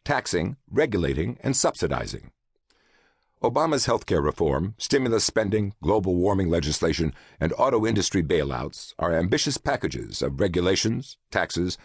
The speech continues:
mandates, and spending that benefit big business. What corporation wouldn't welcome more taxpayer-funded subsidies, regulations that crowds out competition,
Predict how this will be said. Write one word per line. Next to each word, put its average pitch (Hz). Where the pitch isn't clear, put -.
mandates, 101
and 95
spending -
that 64
benefit 131
big 67
business. -
What -
corporation 135
wouldn't 143
welcome 156
more 82
taxpayer-funded 82
subsidies, -
regulations 101
that -
crowds 113
out 87
competition, 85